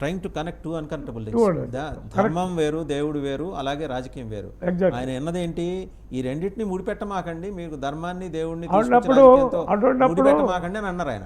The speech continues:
Speaker 2: కరెక్ట్.
Speaker 1: Hmm.
Speaker 2: నేను ఒక చిన్న నేను లాయర్‌ని కాదండి, నాకు లీగల్ నైసెటీస్ తెలియవు.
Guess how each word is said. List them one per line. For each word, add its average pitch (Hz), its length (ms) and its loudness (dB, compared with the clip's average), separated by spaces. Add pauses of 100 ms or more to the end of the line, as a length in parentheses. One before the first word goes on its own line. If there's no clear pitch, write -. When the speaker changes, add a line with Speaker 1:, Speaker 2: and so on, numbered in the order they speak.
Speaker 2:
కరెక్ట్. 220 320 2
Speaker 1:
Hmm. 190 260 -2
Speaker 2:
నేను 190 480 2
ఒక 233 440 2 (140)
చిన్న 240 420 2 (800)
నేను 196 260 0
లాయర్‌ని 202 420 8
కాదండి, 131 540 -6
నాకు 170 200 -4
లీగల్ 214 480 2
నైసెటీస్ 196 580 -4
తెలియవు. 160 220 -2